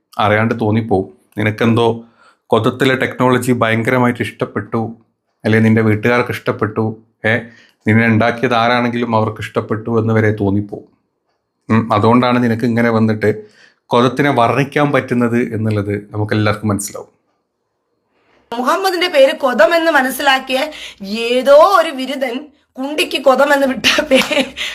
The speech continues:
Speaker 2: കുണ്ടി ഇനി തൊട്ട് കൊതം എന്ന് വിളിച്ചേക്കാമെന്ന് പറഞ്ഞ് അങ്ങനെ മലയാളക്കരയിൽ കൊതം എന്നുള്ള പേര് പ്രബലമായി എന്നാണ് എനിക്ക് തോന്നുന്നത്.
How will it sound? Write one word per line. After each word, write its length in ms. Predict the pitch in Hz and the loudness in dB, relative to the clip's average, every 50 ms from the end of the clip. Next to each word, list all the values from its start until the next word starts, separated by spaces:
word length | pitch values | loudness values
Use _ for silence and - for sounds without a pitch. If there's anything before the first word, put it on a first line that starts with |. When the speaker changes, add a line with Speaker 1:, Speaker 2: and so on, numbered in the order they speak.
| - - | -8 -4
Speaker 2:
കുണ്ടി 240 | 285 320 311 370 392 | -4 -4 -4 -2 -2
ഇനി 160 | 359 330 311 | -2 -2 -2
തൊട്ട് 240 | 302 311 302 294 302 | 0 0 2 2 2
കൊതം 440 | 294 - 277 269 269 262 359 370 339 | 0 2 2 2 4 2 2 2 2
എന്ന് 120 | 302 302 | 2 2
വിളിച്ചേക്കാമെന്ന് 680 | 294 269 262 262 - 277 269 269 277 269 269 269 262 254 | 0 0 -2 0 2 2 4 4 4 4 2 2 0 0
പറഞ്ഞ് 320 | 254 262 233 240 247 254 269 - - - - - - | 2 2 0 0 0 -6 -6 -8 -14 -14 -8 0 2
അങ്ങനെ 360 | 240 254 302 370 427 403 359 320 | 2 2 2 0 0 2 4 4
മലയാളക്കരയിൽ 880 | 294 285 285 285 285 294 302 302 302 - 294 277 269 269 269 269 - - - 269 214 - - 302 - - 262 285 - - - - - - | 4 4 6 6 6 4 2 0 -2 -4 -2 -2 -2 -2 -4 -6 -6 -2 -2 -2 -2 -2 -4 -6 -4 -4 -6 -10 -10 -14 -14 -16 -8 2
കൊതം 340 | - 285 277 - 320 330 330 | 4 4 6 6 4 4 2
എന്നുള്ള 260 | 311 294 294 285 285 | 0 -2 0 0 0
പേര് 440 | 285 269 254 254 262 269 262 254 285 285 - - - - | 2 2 2 2 4 4 4 2 2 -4 -8 -18 -8 0
പ്രബലമായി 560 | 254 254 247 - - 330 330 - 277 - 269 269 | 2 2 4 4 4 4 4 4 4 2 2 2
എന്നാണ് 280 | 262 254 247 247 247 | 2 2 0 0 0
എനിക്ക് 360 | 240 233 240 240 247 - 294 - | 0 -2 -4 -4 -4 -6 -6 -2
തോന്നുന്നത്. 760 | 285 262 240 240 247 240 262 247 262 254 226 220 - 294 285 | -2 0 0 0 0 0 2 2 2 0 0 0 -2 -2 -4